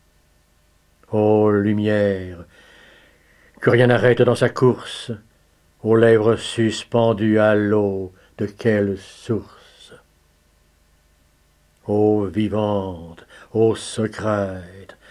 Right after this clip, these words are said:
ô folle destinée, ô lumière, en nos mains toutes abandonnées.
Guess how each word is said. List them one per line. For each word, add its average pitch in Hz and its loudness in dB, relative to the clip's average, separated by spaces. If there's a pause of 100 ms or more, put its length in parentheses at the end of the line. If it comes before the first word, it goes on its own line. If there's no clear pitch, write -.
(220)
ô 117 2
folle 117 2
destinée, 110 -2 (300)
ô 120 2
lumière, 107 0 (300)
en 110 2
nos 113 4
mains 110 2
toutes 104 -2 (200)
abandonnées. 101 -4